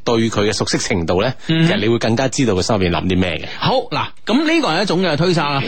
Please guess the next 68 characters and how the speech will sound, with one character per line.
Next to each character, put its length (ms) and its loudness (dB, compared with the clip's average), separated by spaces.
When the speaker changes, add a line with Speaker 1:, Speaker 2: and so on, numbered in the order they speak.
Speaker 2:
另 180 4
外 120 2
一 20 -2
種 120 0
嘅 120 2
推 160 4
測， 160 0
阿 100 -2
志， 140 -2
即 240 0
係 140 0
比 100 2
如 100 2
話， 240 0
譬 120 4
如 100 2
話 140 0
咧， 260 0
誒， 400 0
一 20 0
個 160 0
女 80 2
仔 200 0
同 120 2
你 60 2
喺 100 0
club 260 0
度 160 0
啊， 200 2
兩 200 2
個 140 0
人 240 -2
咁 160 2
啊， 240 0
咁 80 -2
樣， 180 2
咁 80 0
咧， 160 2
然 80 4
之 100 2
後 60 2
咧， 180 0
當 180 0
然 400 2
你， 80 0
你 120 2
兩 200 2
個 100 2
冇 300 2
啊 120 2
互 180 2
相 180 0
嘅 100 2
厭 180 2
惡 60 4
啦， 420 0
下， 80 -2
Speaker 1:
係。 80 -2
Speaker 2:
咁 60 0
啊， 160 0
咁 80 0
可 300 0
能 100 -2
你 40 2
又 120 0
唔 80 0
會 220 2
好， 80 2